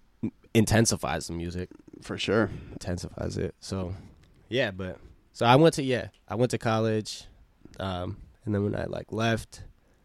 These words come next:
Speaker 1: eventually, like, kinda moved to New York, and I was out there for, like,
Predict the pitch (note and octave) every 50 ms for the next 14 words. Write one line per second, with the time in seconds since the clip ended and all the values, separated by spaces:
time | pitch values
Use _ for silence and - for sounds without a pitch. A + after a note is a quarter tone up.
0 | _ _ _ _ _ _ _ - - - - G2+ F#2+ - - G2 F#2+ F#2 F2+ F2
1 | F2 - - E2+ F2 F2 F2+ F2+ F2+ F2+ E2+ - - F2+ F2 E2+ F2+ F#2 F#2+ F#2+
2 | G2 G2 F#2+ - F2 F2 F2 F2 E2 F2 E2+ E2+ - - - - - - F#2+ -
3 | G1+ - - - -